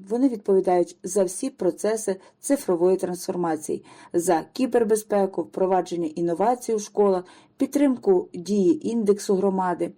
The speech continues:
В цілому цифрові лідери — це важливі люди, на них буде триматися розвиток територіальної громади. Вони повинні стати ініціатором та творцем цифрового розвитку громади.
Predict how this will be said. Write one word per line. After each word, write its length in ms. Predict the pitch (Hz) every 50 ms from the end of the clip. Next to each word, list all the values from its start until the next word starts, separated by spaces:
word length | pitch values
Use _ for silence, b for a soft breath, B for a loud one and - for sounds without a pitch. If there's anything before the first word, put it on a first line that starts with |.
| B B B B
В 40 |
цілому 420 | - - 269 277 302 311 302 285 277
цифрові 500 | 277 - 254 240 - 226 233 214 262 262
лідери — 400 | 240 247 269 247 214 240 226 226
це 160 | 220 - 220
важливі 460 | 214 220 202 214 240 262 240 226 214
люди, 400 | 196 202 196 190 - - 165 160
на 160 | 160 170 175
них 180 | 185 220 269 254
буде 200 | 226 240 226 226
триматися 680 | 208 - 208 202 208 220 214 214 208 202 - 202 185 -
розвиток 640 | - 208 233 240 233 202 190 175 - 175 160 156 -
територіальної 680 | _ - - 185 180 180 - 190 196 208 208 196 180
громади. 480 | 170 170 175 170 170 165 160 156 - 156 - b b b
Вони 220 | 190 208 226 269
повинні 400 | 277 - 220 202 226 240 226 214
стати 380 | 202 208 - 214 208 208 208 190
ініціатором 840 | - - 196 190 190 180 - - 190 196 226 240 233 220 196 185 180
та 140 | - 180 175
творцем 580 | 170 - 185 175 170 - - 214 214 196 170 - _ -
цифрового 540 | - 175 - - 190 180 202 214 208 196
розвитку 400 | 175 180 180 170 175 - - -
громади. 460 | 175 180 180 170 170 160 151 - -